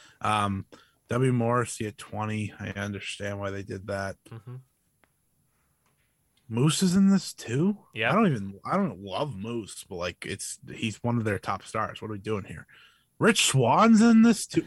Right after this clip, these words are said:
Speaker 1: What?
Speaker 2: I
Speaker 1: Eddie Edwards in this too?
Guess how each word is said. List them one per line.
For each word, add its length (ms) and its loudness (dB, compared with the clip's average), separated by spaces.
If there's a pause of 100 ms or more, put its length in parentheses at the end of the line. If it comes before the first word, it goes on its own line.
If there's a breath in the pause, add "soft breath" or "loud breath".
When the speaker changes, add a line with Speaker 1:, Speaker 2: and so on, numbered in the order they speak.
Speaker 1:
What? 400 4 (2500 soft breath)
Speaker 2:
I 140 6
Speaker 1:
Eddie 180 4
Edwards 340 0
in 120 -2
this 200 0
too? 340 0